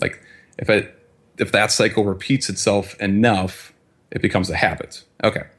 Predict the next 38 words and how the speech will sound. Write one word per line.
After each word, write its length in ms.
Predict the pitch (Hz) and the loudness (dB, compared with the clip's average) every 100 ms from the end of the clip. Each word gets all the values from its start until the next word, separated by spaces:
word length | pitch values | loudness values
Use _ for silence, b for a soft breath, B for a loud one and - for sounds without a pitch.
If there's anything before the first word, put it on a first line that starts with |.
| B B B | B B B
so 340 | - 135 107 - - | 2 2 2 -4 -2
let's 160 | 117 | 0
go 100 | - | 2
back 200 | 110 107 | 2 0
to 100 | - | 0
the 80 | 110 | -2
gratitude 460 | 101 101 98 107 95 | 2 2 0 -2 -2
journal 200 | 92 78 | -4 -6
example. 400 | 73 67 - 64 | -10 -10 -10 -4
So 160 | - | 2
I 80 | 110 | 4
wanna 200 | 156 147 | 6 4
start 180 | 143 120 | 4 2
a 40 | |
gratitude 420 | 104 95 90 - 90 | 2 -2 -4 -6 -8
journal, 340 | 53 50 - _ _ | -10 -12 -18 _ _
and 400 | 101 101 98 95 | 0 0 0 -2
I 60 | 92 | 0
realize 400 | 101 117 107 101 | 2 4 4 2
that 120 | 92 | 0
there's 160 | 95 90 | -2 -2
a 60 | |
lot 240 | 90 90 98 | -2 0 0
of 400 | 98 98 - B B B B - | 0 -4 -12 B B B B 2
benefit 320 | 147 139 139 | 4 4 2
to 60 | 120 | 4
doing 160 | 127 | 2
so. 160 | - 123 | 4 2
I'm 200 | 107 104 | 2 0
in 80 | 101 | -2
the 80 | |
research. 480 | 98 139 131 127 120 | 0 2 2 0 -2
I'm 60 | 95 | -2
like, 160 | 95 | 0
"Okay, 340 | 107 104 92 92 | 0 0 0 0
you 80 | 95 | -2
know, 140 | 92 | -2
there's, 400 | 95 95 - | -4 -4 -8